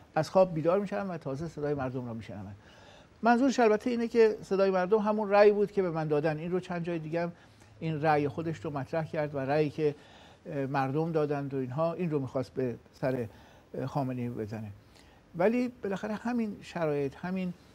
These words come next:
شرایط بین‌المللی که تحریم‌ها شاخصش هست، همین، اه،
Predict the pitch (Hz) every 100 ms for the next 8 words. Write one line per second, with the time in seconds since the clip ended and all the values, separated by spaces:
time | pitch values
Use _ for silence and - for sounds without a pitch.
0 | - - - 170 156 156 175 160 147 143
1 | 139 143 135 151 175 160 165 156 151 156
2 | - 147 131 135 120 165 165 - - -
3 | - 160 139 139 139 131 135 113 - 165
4 | 165 - - 160